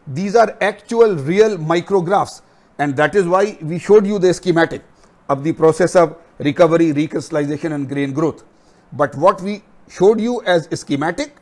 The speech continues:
is now very true, that the very long grains after, uh, cold work are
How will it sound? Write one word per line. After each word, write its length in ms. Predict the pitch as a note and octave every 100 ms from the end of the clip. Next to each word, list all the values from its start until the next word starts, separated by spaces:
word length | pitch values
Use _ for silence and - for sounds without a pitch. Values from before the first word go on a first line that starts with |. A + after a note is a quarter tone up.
| _ _ _ _ -
is 220 | D#3 C3+ -
now 200 | C#3+ F#3+
very 420 | D#3 B2 F3 A3+ G3
true, 340 | F3+ C4 - _ _ -
that 260 | C#3+ E3+ D#3+
the 80 | D#3
very 260 | F3 A3+
long 320 | F#3 E3+ G#3
grains 440 | F#3+ F#3+ A#3 B3+ - _ _ _
after, 600 | D3+ F3 - - A3 A3 - _ _ _ _
uh, 400 | C#3+ C#3+ C#3+ C3+ - - _
cold 260 | - G3+ G3
work 300 | A#3+ - - _ _ _ _ _ _ -
are 320 | D#3+ F3+ F#3